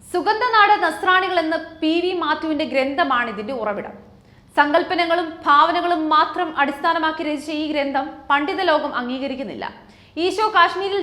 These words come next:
ജനിച്ചു മരിച്ചുവെന്നും കല്ലറ ഇന്നും അവിടെ ഉണ്ട് എന്ന് രേഖപ്പെടുത്തുന്ന ഈ ഗ്രന്ഥത്തിന്റെ ആധികാരികത എന്തുമാത്രമാണെന്ന് ഊഹിക്കാവുന്നതാണല്ലോ.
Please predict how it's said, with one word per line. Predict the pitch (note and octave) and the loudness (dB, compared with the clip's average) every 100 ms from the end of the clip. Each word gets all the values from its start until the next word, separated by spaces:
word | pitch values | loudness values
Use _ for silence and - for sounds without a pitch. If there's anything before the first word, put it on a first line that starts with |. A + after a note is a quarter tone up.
| E4 | -2
ജനിച്ചു | D#4+ F4+ E4 | -4 -4 -4
മരിച്ചുവെന്നും | E4 E4 D4+ B3+ F4 - - - | -4 -4 -4 -4 -6 -14 -4 2
കല്ലറ | E4 F#4+ A4+ G#4+ | 4 6 4 0
ഇന്നും | G#4+ G#4 | 0 2
അവിടെ | G#4 G#4 F#4+ | 2 2 -2
ഉണ്ട് | F4+ G#4 F#4 F4 | -2 -2 0 -2
എന്ന് | F4 D#4+ | 0 0
രേഖപ്പെടുത്തുന്ന | D#4+ E4 F4 F4 D#4 D#4 D#4 D#4+ | -2 -4 -6 -4 -2 -2 -4 -6
ഈ | G4 | -4
ഗ്രന്ഥത്തിന്റെ | F4+ D#4 D#4+ E4+ D#4 C#4+ | 0 0 -2 -2 2 2
ആധികാരികത | E4+ D#4 C#4+ D4 C#4 C4 C#4+ | 2 2 2 2 -2 -2 -4
എന്തുമാത്രമാണെന്ന് | D#4+ G4+ D4+ D4 D4+ C4+ B3+ B3 A#3+ | -4 -2 -2 -2 -2 -2 -2 -4 -6
ഊഹിക്കാവുന്നതാണല്ലോ. | B3+ B3+ A#3+ G#3 D#3+ - - | -6 -2 -2 -2 -8 -10 -16